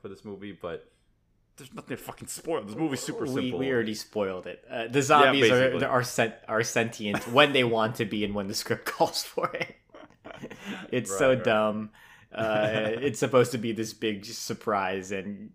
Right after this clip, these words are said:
Speaker 2: no, it's not.
Speaker 1: Yeah,
Speaker 2: It's,
Speaker 1: no,
Speaker 2: it's not
Speaker 1: no, it
Speaker 2: at
Speaker 1: doesn't
Speaker 2: all.
Speaker 1: go anywhere.
Speaker 2: Mm-hmm.
Speaker 1: That, that's a big problem with it. It's like, oh, what if they, like, they're plotting? No, no.
Speaker 2: Well, it doesn't make any
Speaker 1: <laughs>
Speaker 2: sense either, because then some of the zompires are brain dead. They have no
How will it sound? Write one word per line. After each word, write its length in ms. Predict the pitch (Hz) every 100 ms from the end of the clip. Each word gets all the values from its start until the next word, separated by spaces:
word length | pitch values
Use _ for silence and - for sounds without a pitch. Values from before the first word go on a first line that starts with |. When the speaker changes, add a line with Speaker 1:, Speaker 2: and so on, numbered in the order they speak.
| _ _
Speaker 2:
no, 440 | - 113 101 85 87
it's 180 | 110 113
not. 260 | 76 85
Speaker 1:
Yeah, 100 | 82 -
Speaker 2:
It's, 120 | 101
Speaker 1:
no, 160 | 95
Speaker 2:
it's 200 | 73 -
not 140 | 104 87
Speaker 1:
no, 60 |
it 40 | 104
Speaker 2:
at 40 |
Speaker 1:
doesn't 240 | 165 170 127
Speaker 2:
all. 100 | 185
Speaker 1:
go 60 |
anywhere. 360 | 247 95 71 71
Speaker 2:
Mm-hmm. 140 | 98
Speaker 1:
That, 120 | 92
that's 160 | 95 98
a 40 |
big 180 | 90 -
problem 280 | - 101 98
with 140 | 80
it. 80 | 71
It's 100 | 73
like, 100 | -
oh, 160 | - 202
what 240 | 85 82
if 140 | 120 -
they, 140 | 107
like, 320 | 98 78 76
they're 100 | - 85
plotting? 840 | - - - 123 90 82 78 87
No, 380 | - 123 120 117 117 _ _ _ _ _ _ -
no. 140 | 120
Speaker 2:
Well, 80 | 165
it 60 | 180
doesn't 200 | 220 185
make 160 | 170
any 140 | 170 139
Speaker 1:
<laughs> 120 | 156
Speaker 2:
sense 180 | 123 117
either, 200 | 117 107
because 280 | 104 113 104
then 160 | 110
some 220 | 104 120 104
of 80 |
the 60 | 98
zompires 920 | 107 107 101 101 104 98 98 98 - - _ _ _ _ _
are 720 | 131 123 127 110 101 98 95 - -
brain 360 | 123 113 127 107
dead. 340 | 90 95 104
They 200 | 101 98
have 260 | 101 95 95
no 720 | 98 98 98 95 95 92